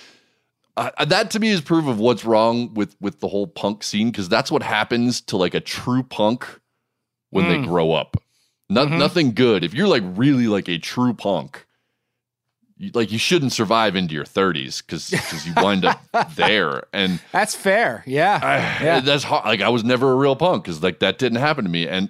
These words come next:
Speaker 1: and I think, like, when I listen to those or I watch those, I think, I think Michaels is, is both clinically depressed and completely straight edge.
Speaker 2: Right.
Speaker 1: But if he wasn't,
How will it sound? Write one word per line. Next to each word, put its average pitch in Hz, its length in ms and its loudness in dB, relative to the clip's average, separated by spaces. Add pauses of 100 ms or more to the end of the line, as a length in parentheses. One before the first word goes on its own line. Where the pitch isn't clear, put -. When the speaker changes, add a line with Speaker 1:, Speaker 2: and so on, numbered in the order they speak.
Speaker 1:
and 110 140 0
I 120 80 2
think, 147 380 -2
like, 107 160 -2
when 110 120 0
I 104 40 4
listen 147 400 0
to 131 40 4
those 127 260 6
or 101 120 4
I - 20 2
watch 120 340 2
those, 113 280 2 (100)
I 104 60 -2
think, 135 420 -2 (340)
I - 60 -4
think 110 240 0
Michaels 98 480 0
is, 82 220 -6
is 80 320 -8 (180)
both 87 240 -2
clinically 110 420 -4
depressed 95 500 -2
and 85 160 -6
completely 117 600 -6
straight 85 420 -2
edge. 67 400 -8 (240)
Speaker 2:
Right. 120 360 -2 (440)
Speaker 1:
But 120 120 2
if 131 60 2
he 139 100 2
wasn't, 131 600 2